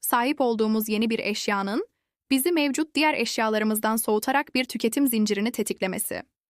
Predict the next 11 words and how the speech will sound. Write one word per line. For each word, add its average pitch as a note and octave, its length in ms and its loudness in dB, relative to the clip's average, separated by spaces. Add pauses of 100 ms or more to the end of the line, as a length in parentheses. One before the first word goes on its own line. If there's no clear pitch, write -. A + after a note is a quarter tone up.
(220)
Günümüz D#4 380 2
dünyasında G3 640 -2 (320)
bu B3 180 2
etki C#4+ 260 0
reklamların B3+ 640 0
ve A3 80 2
pazarlama G#3+ 560 0
stratejilerinin G#3+ 840 -2
temel B3 320 0
taşlarından G#3 720 -2
biridir. - 440 -6